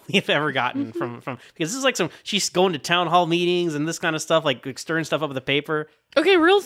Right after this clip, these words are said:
Speaker 2: real quick about the town hall. So was that the final vote to decide if, like, Morgan Edge can reopen the mines?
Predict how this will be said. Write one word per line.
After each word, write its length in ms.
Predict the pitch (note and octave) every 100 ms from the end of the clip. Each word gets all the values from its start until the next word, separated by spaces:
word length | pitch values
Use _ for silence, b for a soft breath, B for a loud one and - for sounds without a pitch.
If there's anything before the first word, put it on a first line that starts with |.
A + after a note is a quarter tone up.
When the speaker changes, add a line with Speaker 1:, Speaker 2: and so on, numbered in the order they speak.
| -
Speaker 2:
real 240 | C#4+ G4
quick 240 | G4+ F4 C#4+
about 160 | D4
the 80 | C4
town 260 | - A3 A3
hall. 240 | F#3 G3+
So 160 | A3+ G#3
was 120 | G#3+
that 180 | G#3 -
the 80 |
final 360 | - A3 G#3+ A3+
vote 280 | F3+ F3+ F#3+
to 80 | G3+
decide 420 | F#3 F3+ E3 F3
if, 100 | F3
like, 140 | E3+
Morgan 320 | F3 F3 F3+
Edge 240 | F3 E3+ F3
can 140 | F#3+
reopen 300 | F3 F3 F#3
the 60 | E3+
mines? 560 | D#3 D#3 E3+ G3 A3+